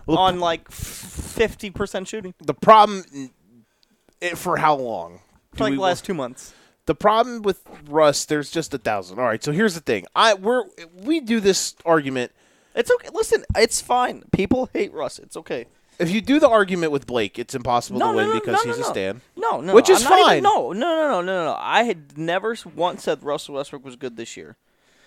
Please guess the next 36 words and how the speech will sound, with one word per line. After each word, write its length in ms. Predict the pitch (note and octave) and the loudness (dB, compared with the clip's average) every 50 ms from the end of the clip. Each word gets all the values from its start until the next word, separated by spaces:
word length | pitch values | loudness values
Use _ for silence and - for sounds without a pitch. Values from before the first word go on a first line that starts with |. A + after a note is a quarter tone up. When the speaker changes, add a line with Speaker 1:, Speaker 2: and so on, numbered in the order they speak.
| _ _ _ - | _ _ _ -8
Speaker 2:
But 160 | C#3+ C3+ B2 | -8 -8 -8
people 300 | - F#3 E3+ - F3 E3+ | -10 -12 -8 -8 -8 -8
sitting 280 | - - E3+ D3+ E3+ | -8 -8 -10 -8 -8
here 140 | F3+ F3 E3 | -8 -8 -10
saying 300 | D#3+ - D#3 D#3 D#3 D3 | -10 -10 -10 -10 -8 -8
it's 160 | C3+ C3+ - | -10 -10 -10
his 160 | - D#3+ D3+ - | -10 -10 -10 -10
fault, 380 | - - C#3 E3 - - - _ _ _ _ _ _ _ | -6 -4 -4 -4 -6 -8 -16 _ _ _ _ _ _ _
it's 200 | - E3 D3+ - | -10 -8 -8 -6
LeBron's 520 | F3 D#3+ C#3+ C3+ C#3+ D3+ E3 E3 E3 D#3+ - | -6 -6 -2 0 2 2 2 0 -2 -6 -10
fault. 320 | - A#2+ G2+ F#2+ - _ _ _ _ _ _ _ _ _ _ | -8 -8 -8 -8 -10 _ _ _ _ _ _ _ _ _ _
LeBron 400 | C#3 C#3+ A#2+ - C#3+ C#3+ D#3+ F3 | -4 -4 -2 0 0 0 0 0
has 160 | D#3 D3+ B2+ - | -2 -6 -12 -12
sucked. 460 | - - G#2 D#2+ - _ - - - _ _ _ _ _ _ _ _ _ _ - | -10 -8 -8 -8 -10 _ -20 -20 -20 _ _ _ _ _ _ _ _ _ _ -6
LeBron 580 | D3 D3+ C3+ A#2+ C#3+ D#3 D3+ D3+ F3+ F#3 E3 | -6 -6 -6 -4 -6 -4 -2 0 -2 -2 -2
built 220 | D3 D#3+ C#3 - - | -4 -8 -8 -8 -12
this 200 | C3+ C3 - - | -14 -12 -14 -16
team. 300 | - C3+ A2+ F#2 G2+ B2 | -16 -16 -14 -14 -14 -14
How, 340 | B2+ D3+ D3+ D3 C#3+ C3 | -8 -4 -4 -2 -2 -4
how 240 | C#3 C#3 D#3+ E3+ D#3 | -6 -4 -4 -4 -4
is 120 | D#3+ D3+ E3 | -4 -6 -8
it 40 | |
Russell's 400 | D3+ D#3 D#3 D#3 - - D3+ C3+ | -6 -4 -4 -6 -6 -8 -10 -10
fault? 320 | - D3 D3 C3+ A2 - _ _ _ _ _ _ _ _ | -8 -6 -6 -6 -6 -8 _ _ _ _ _ _ _ _
We 140 | - E3 F3 | -8 -6 -6
knew 340 | E3 D#3 E3 F3+ F#3 E3 D3 | -4 -4 -4 -4 -6 -6 -4
that 140 | C#3+ C#3 - | -4 -4 -4
Russell 320 | D3 D3+ D3 - - D#3+ | -4 -6 -6 -6 -6 -6
Westbrook 280 | D#3 D#3 - D#3+ C#3+ B2+ | -6 -6 -6 -8 -8 -6
going 220 | C#3 C#3+ C#3+ C3 | -6 -6 -4 -4
into 560 | C3 C3+ C#3 - - - D3 C3+ C3 C3 C3+ _ _ _ _ _ _ _ _ _ _ _ _ _ _ _ _ _ _ _ _ _ _ _ _ _ - | -6 -6 -8 -10 -10 -8 -6 -6 -6 -6 -8 _ _ _ _ _ _ _ _ _ _ _ _ _ _ _ _ _ _ _ _ _ _ _ _ _ -12
new 180 | D#3 C#3 C#3+ C3+ | -8 -8 -8 -8
teams 400 | - - D#3+ C#3 B2+ B2+ A#2 - | -8 -8 -8 -8 -8 -8 -8 -10
every 240 | F2 B2 B2+ B2+ | -10 -10 -10 -8
year 220 | A#2 A#2 A2+ A2+ A2+ | -8 -8 -8 -8 -10
sucks 520 | - - - C3 B2+ - - - - - | -10 -4 -4 -4 -4 -4 -10 -14 -14 -14